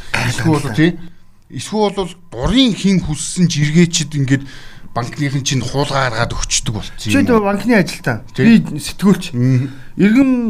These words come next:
Speaker 1: баасан цогтын мэдээллийг өгч гээд үхүү.
Speaker 2: Өстөө салаач гэж сууж шээ.
Speaker 1: Харин тийм. Үгүй, тэгээ гайхаад байгаа байхгүй. Энэ бас учиртай. За, дараагийн нэг сонирхолтой жиргээ байна. Нөгөө нэг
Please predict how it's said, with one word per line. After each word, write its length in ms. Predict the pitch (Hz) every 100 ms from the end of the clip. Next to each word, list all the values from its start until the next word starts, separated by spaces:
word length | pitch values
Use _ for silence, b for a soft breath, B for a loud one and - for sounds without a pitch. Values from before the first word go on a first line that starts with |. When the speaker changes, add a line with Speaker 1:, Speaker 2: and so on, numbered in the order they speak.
| 156
Speaker 1:
баасан 400 | 117 202 214 220
цогтын 320 | 208 - 220
мэдээллийг 320 | 180 208 180 185
өгч 220 | 185 190
гээд 80 | 165
үхүү. 260 | - 262 165 -
Speaker 2:
Өстөө 340 | - - 202
салаач 400 | 185 185 196 -
гэж 140 | 135 113
сууж 180 | 92
шээ. 220 | 107 - 147
Speaker 1:
Харин 160 | 190
тийм. 180 | 185 247 254 B B B B 127
Үгүй, 100 | 127
тэгээ 220 | 208 277 277
гайхаад 300 | 208 208 185
байгаа 160 | 143 -
байхгүй. 140 | 123 131
Энэ 80 | 151
бас 200 | - -
учиртай. 480 | - - - 180 127 B B -
За, 160 | 208 202
дараагийн 320 | 214 294 285
нэг 100 | 226
сонирхолтой 400 | 202 208 175 226
жиргээ 320 | 180 160 143 120
байна. 240 | 123 - - - - - B B B B B B 160
Нөгөө 160 | 190
нэг 80 | 196